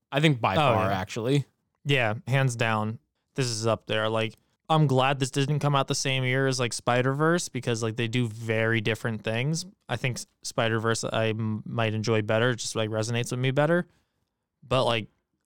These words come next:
Speaker 2: this is a heavy contender. Like, I think those are the top two. Like, those are, like, the fucking creme de la creme when it comes to, like, movies, like, animated movies we've been able to talk about on this show. Like,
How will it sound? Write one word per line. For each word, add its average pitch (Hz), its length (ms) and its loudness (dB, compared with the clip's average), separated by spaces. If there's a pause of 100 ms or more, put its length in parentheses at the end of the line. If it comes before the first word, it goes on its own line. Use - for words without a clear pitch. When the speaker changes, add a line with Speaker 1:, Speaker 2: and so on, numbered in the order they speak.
(240)
Speaker 2:
this 139 260 0
is 120 120 -4
a 117 100 2
heavy 113 420 -2
contender. 113 680 -2
Like, 113 260 -4 (720)
I 139 100 -2
think 135 260 2
those 127 280 2
are - 20 0
the 113 160 0
top - 460 0
two. 117 300 0
Like, 107 220 0
those 131 300 2
are, 139 60 4
like, 123 220 0
the 110 120 -2
fucking 117 400 -2
creme 120 280 0
de 113 80 4
la 110 100 2
creme 113 380 0
when 117 200 -2
it 117 80 -4
comes 113 300 -2
to, 131 100 -2
like, 113 220 0
movies, 117 520 0
like, 123 180 -2
animated 123 380 0
movies 113 380 0
we've 113 180 0
been 113 120 0
able 110 180 0
to 107 80 -2
talk 107 240 -4
about 117 220 2
on 113 100 0
this 110 140 -4
show. 117 340 2
Like, 113 280 0